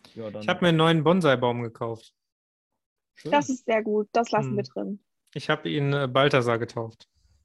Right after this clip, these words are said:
Speaker 1: Balthasar?
Speaker 3: Balthasar? Okay, also
Speaker 2: Mhm.
Speaker 3: ich hab seit vier Jahren einen Bonsai und der hat bisher noch keinen Namen.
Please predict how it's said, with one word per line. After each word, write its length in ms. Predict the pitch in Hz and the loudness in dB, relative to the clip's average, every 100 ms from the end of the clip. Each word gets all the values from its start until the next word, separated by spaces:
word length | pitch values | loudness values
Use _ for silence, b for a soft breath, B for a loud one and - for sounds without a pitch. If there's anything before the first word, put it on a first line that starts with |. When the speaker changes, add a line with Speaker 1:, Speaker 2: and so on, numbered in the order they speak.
| _ _ b b | _ _ b b
Speaker 1:
Balthasar? 600 | 120 113 110 - 254 156 247 | -20 -14 -10 -10 -8 0 2
Speaker 3:
Balthasar? 580 | 330 240 208 202 220 285 | 2 -2 -6 -6 -8 -10
Okay, 220 | 226 240 | -8 -2
also 180 | 220 220 | 0 0
Speaker 2:
Mhm. 40 | |
Speaker 3:
ich 60 | 226 | -2
hab 80 | 240 | -2
seit 160 | 233 - | -2 2
vier 160 | 240 | 2
Jahren 260 | 214 220 262 | 2 0 0
einen 120 | 214 | 0
Bonsai 320 | 202 220 220 | 0 -2 -2
und 100 | 220 | -4
der 100 | 220 | -8
hat 80 | 208 | -10
bisher 220 | 214 226 | -10 -8
noch 120 | 208 | -8
keinen 240 | - 202 190 | -10 -12 -10
Namen. 300 | 180 180 | -10 -10